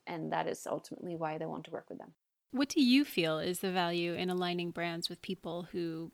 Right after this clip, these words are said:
Speaker 2: morally support them?
Speaker 1: I think it's really important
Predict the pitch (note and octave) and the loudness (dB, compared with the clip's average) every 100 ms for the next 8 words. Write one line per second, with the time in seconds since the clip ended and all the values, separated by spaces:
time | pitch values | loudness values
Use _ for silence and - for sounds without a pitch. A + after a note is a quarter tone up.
0 | - G3 F#3 F3 D#3 - F#3 F#3+ F3 - | -8 -2 0 0 -2 -4 -6 -4 -6 -4
1 | F#3+ G#3 - _ _ _ _ G3+ C4+ D4+ | -6 -6 -10 _ _ _ _ 4 10 10
2 | G3+ F#3+ A3 A3+ A3+ A3 G#3 G#3 | 10 8 8 6 6 6 4 2